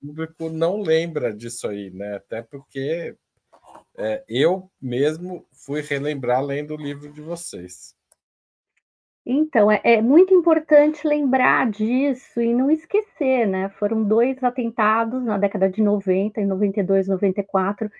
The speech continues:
Speaker 2: contra a comunidade judaica. É, são atentados, é, extremamente violentos, é, foram,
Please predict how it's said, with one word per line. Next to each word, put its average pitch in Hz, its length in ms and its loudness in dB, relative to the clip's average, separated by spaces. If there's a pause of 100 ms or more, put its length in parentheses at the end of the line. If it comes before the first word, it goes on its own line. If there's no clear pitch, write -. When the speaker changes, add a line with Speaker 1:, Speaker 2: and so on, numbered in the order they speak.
(260)
Speaker 2:
contra 311 320 8
a 269 60 -2
comunidade 208 500 2
judaica. 185 760 0 (460)
É, 196 140 8
são 254 420 2
atentados, 233 680 4 (140)
é, 208 480 8
extremamente 285 880 4
violentos, 247 1040 0 (260)
é, 196 560 4 (180)
foram, 240 560 2